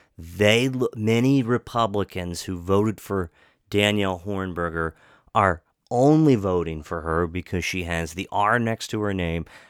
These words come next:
and she's a supporter of Donald Trump. How does a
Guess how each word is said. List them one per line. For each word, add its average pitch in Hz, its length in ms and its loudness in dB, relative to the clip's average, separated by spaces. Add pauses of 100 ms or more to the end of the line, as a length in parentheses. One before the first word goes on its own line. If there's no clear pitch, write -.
(160)
and 95 240 -4
she's 95 220 -4
a 87 100 -8
supporter 87 800 -4 (140)
of 87 240 -4
Donald 85 460 -2
Trump. 90 400 -2 (240)
How 123 320 2
does 135 240 -2
a 104 200 -10